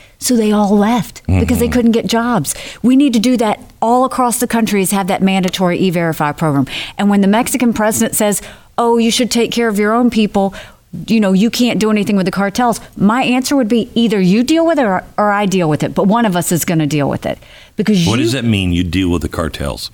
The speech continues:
Speaker 1: I mean, we go in and we use our special, we treat it like isis. This is a war.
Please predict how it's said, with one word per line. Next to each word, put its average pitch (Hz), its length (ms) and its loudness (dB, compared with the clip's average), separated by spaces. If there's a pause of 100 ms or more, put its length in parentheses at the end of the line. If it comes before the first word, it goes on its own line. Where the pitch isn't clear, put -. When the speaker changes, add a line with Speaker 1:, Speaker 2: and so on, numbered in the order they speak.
(600)
Speaker 1:
I 220 80 -8
mean, 214 280 -2
we 240 360 2
go 196 380 0
in 202 140 2
and 180 80 4
we 190 80 4
use 196 240 2
our 175 100 0
special, 190 480 -2
we 196 120 0
treat 269 240 -2
it - 80 -4
like 262 200 -2
isis. 269 400 -2 (160)
This 254 300 2
is 349 100 -2
a 302 80 0
war. 226 480 0